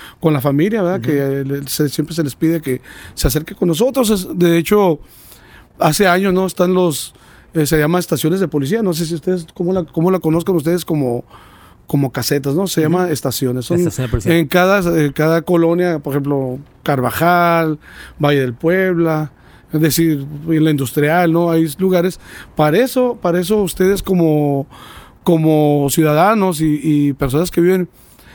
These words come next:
Speaker 1: eh, en ciertos fraccionamientos o colonias, eh,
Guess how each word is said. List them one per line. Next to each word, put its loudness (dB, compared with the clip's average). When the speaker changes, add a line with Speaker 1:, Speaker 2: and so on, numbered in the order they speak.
Speaker 1:
eh, 2
en 2
ciertos -4
fraccionamientos 0
o 0
colonias, 0
eh, 0